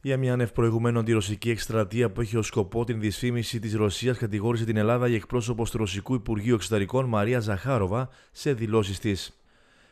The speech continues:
Η Ρωσίδα διπλωμάτης ανέφερε πως η Αθήνα είναι έτοιμη να μηδενίσει την κοινή ιστορική κληρονομιά των δύο χωρών,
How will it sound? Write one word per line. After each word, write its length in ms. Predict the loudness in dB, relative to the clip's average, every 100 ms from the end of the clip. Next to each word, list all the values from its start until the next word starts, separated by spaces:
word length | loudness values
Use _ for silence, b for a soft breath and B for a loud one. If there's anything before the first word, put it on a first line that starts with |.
| b
Η 100 | 0
Ρωσίδα 360 | 0 2 0
διπλωμάτης 520 | 2 2 2 2 0 0
ανέφερε 300 | 0 0 0
πως 240 | -2 0
η 60 | 0
Αθήνα 360 | 0 0 0
είναι 120 | 0
έτοιμη 280 | 0 0 0
να 100 | 0
μηδενίσει 440 | 2 2 0 -2 -2
την 140 | -4
κοινή 260 | -2 -2 -2
ιστορική 440 | 0 0 0 -4
κληρονομιά 500 | -2 0 0 0 0
των 140 | 0
δύο 160 | 0 0
χωρών, 380 | 2 0 0